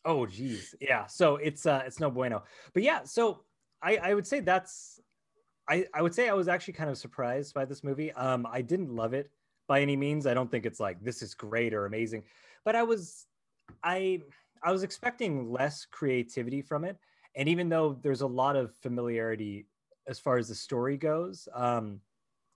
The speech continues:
you were mentioning before, but it's, it feels very much like I Am Legend at times.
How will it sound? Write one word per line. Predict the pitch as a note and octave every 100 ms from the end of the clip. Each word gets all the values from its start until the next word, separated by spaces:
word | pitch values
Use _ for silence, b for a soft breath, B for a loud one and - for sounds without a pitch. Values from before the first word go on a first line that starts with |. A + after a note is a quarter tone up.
| _
you | C3+ C#3
were |
mentioning | C3+ B2+ - A#2 G#2 G2+ _ _ _ _
before, | A#2 - C3 A#2
but | A#2 A#2
it's, | A#2 - -
it | C3 A#2
feels | D#3 C3+ A#2
very | B2
much | A2+ G#2+ -
like | G2
I | G2+ G2
Am | G2+
Legend | C#3+ C#3+ C#3
at | C3
times. | C3+ B2 A2+ A#2 -